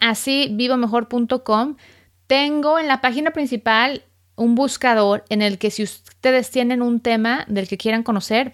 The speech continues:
pueden hacer la búsqueda ahí y les enseña eh, los artículos relacionados con ese tema, ¿ok? Entonces, si están pensando, "Ay, no sé si Yasmín ha hecho algún artículo de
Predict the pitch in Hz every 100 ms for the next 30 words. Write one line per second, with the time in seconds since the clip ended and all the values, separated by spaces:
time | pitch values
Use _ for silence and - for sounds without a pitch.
0 | _ 226 233 233 220 220 220 185 226 359
1 | - 226 190 185 175 208 339 _ - -
2 | - _ _ _ _ _ - 247 269 -
3 | 208 202 - 208 196 - 226 226 240 349
4 | 320 _ _ - - 190 185 180 175 170
5 | - _ - 196 202 214 185 220 240 247
6 | 233 196 - 185 185 - 180 175 180 190
7 | 151 156 - 165 233 240 208 196 202 196
8 | 220 220 233 233 220 - 240 285 294 294
9 | 330 349 330 262 285 302 294 294 311 269
10 | 277 285 277 254 277 277 254 208 233 233
11 | 247